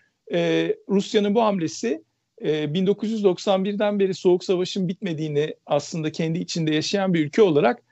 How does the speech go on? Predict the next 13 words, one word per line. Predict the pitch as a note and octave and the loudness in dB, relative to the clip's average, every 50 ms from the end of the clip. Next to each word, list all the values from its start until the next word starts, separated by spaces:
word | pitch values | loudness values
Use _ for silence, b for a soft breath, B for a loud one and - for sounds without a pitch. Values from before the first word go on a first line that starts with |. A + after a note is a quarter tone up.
| _ _ _ _ _ - | _ _ _ _ _ -6
e, | - C#3+ E3+ E3 | -2 -2 -2 0
Soğuk | D#3+ - G3 G3 G3+ - | 2 4 4 4 4 4
Savaş'ın | A#3 G3+ G3+ G#3 G3+ - G#3+ G3+ | 4 4 4 4 0 -2 -4 -4
bitmediğini | G#3+ - - G3 E3+ D3+ F#3+ G#3 A#3 | -4 -6 -6 -8 -6 -6 -6 -4 -4
artık | G#3+ G3 F3+ - C4+ - - | -4 -4 -4 -6 -8 -6 -4
batılı | F3+ F3 - G#3+ G#3 A3 | -4 -4 -4 -4 -4 -4
müttefiklere | A3 G3+ G3+ - G#3+ F#3+ - G#3 - - G#3+ G3 F3+ F3 | -4 -4 -6 -4 -6 -6 -6 -6 -4 0 2 2 2 2
de | B3 B3+ | 0 2
göstermiş | A#3+ A3+ G#3 - - A#3 A3 A3 G#3+ G3+ - - | 2 2 2 2 2 0 0 2 0 -2 0 2
oldu | D#3 C#3 A#2+ C#3+ C#3 | 0 0 0 -2 -4
net | D3+ E3+ D#3+ - - | -4 -4 -4 -2 -4
bir | |
hamleyle. | C#3 C3 B2 A#2+ A#2+ A#2 A2+ C3 - - C#4 | -4 -2 -4 -6 -6 -8 -8 -6 -6 -6 -6